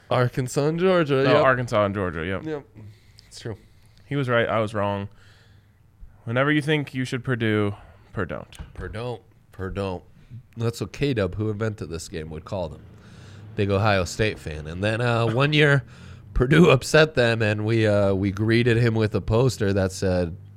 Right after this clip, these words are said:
Speaker 1: "Purdue, Purdid." <laughs> So.
Speaker 2: Wow. Okay. Uh,
Speaker 1: Sure,
Speaker 2: let's get
Speaker 1: those
Speaker 2: into
Speaker 1: are all real stories. <laughs> I don't know why.
Speaker 2: I believe it. Let's, uh, let's get into this.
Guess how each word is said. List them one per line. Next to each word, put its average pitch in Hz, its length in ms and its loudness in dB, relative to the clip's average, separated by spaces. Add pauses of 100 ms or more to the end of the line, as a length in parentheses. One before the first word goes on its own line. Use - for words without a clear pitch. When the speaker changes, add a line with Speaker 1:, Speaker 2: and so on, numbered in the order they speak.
(320)
Speaker 1:
"Purdue, 113 480 2
Purdid." 98 540 -2
<laughs> - 1040 -12 (560)
So. - 260 -20 (1040)
Speaker 2:
Wow. 107 320 0 (560)
Okay. 135 280 2 (180)
Uh, 151 460 8
Speaker 1:
Sure, 147 100 4
Speaker 2:
let's 165 200 4
get 185 140 6
Speaker 1:
those 180 120 6
Speaker 2:
into 202 100 2
Speaker 1:
are 180 60 8
all 151 60 6
real 190 280 10
stories. 180 540 6
<laughs> - 0 -
I 147 160 4
don't - 320 2
know 160 200 4
why. 131 260 -2 (120)
Speaker 2:
I 151 100 4
believe 156 280 2
it. - 140 -6
Let's, 151 280 2
uh, 170 440 6 (800)
let's - 120 -20
get 175 120 2
into 165 120 0
this. 107 200 -8